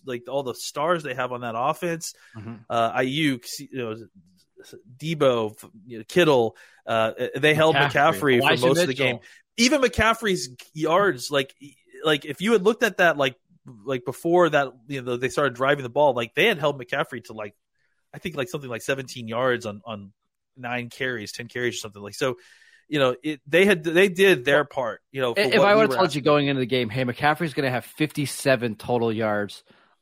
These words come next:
Speaker 2: on eighteen chances, basically eighteen looks, sixteen carries, or ten carries, eight targets," you sign up for that all day, all day.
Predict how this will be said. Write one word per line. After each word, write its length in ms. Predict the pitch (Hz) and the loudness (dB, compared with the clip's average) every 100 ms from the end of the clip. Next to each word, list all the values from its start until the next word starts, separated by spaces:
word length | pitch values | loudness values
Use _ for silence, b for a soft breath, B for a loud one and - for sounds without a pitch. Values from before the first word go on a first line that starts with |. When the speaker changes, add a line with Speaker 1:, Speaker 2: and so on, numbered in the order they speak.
| - | -2
Speaker 2:
on 440 | 120 113 107 110 - | 2 4 2 -2 -6
eighteen 680 | 147 151 - - 139 131 120 110 | -2 -2 -4 -8 -6 -4 -6 -8
chances, 520 | - - 131 110 98 87 | -8 -4 -4 -6 -12 -16
basically 340 | 107 110 110 | -14 -10 -6
eighteen 420 | 156 156 - 127 | -4 -4 -4 -6
looks, 280 | 110 98 - | -6 -8 -8
sixteen 400 | - 147 - 131 | -8 -6 -6 -4
carries, 500 | - 117 113 110 - b b b | -2 0 0 -4 -8 b b b
or 160 | 131 120 | -4 -4
ten 300 | - 175 185 | -2 -2 0
carries, 500 | - 147 139 131 - - | -2 0 0 -2 -6 -6
eight 220 | 143 143 | -4 -2
targets," 560 | 135 131 110 110 - - b b b b _ _ _ | 0 0 0 -8 -12 -20 b b b b _ _ _
you 120 | 277 233 | _ -8
sign 280 | - 190 | -4 -2
up 100 | 190 | -4
for 100 | - | -2
that 160 | 185 190 | 0 4
all 140 | 190 | 4
day, 400 | 185 180 202 113 - _ | 4 4 2 0 -6 _
all 200 | 185 220 | 2 2
day. 480 | 202 214 233 117 | 0 -2 -2 -6